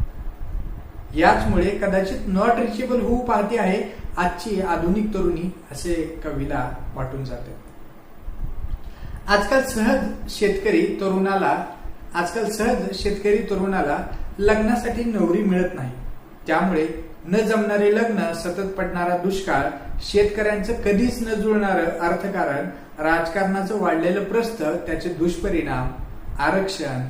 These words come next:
नोकरी, बेरोजगारी, महागाई, सोशल मीडियामुळे हरवत चाललेली, दिशा होत चाललेली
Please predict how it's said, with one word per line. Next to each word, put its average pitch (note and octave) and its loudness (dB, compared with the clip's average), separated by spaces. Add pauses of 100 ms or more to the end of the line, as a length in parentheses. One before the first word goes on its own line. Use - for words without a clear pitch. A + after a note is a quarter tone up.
(140)
नोकरी, C#3 -2
बेरोजगारी, D#3 0
महागाई, C#3 -2 (720)
सोशल E3+ 2
मीडियामुळे A3 2
हरवत G3+ 2
चाललेली, G3+ 0
दिशा F3+ -2 (440)
होत F#3+ 4
चाललेली F#3+ 0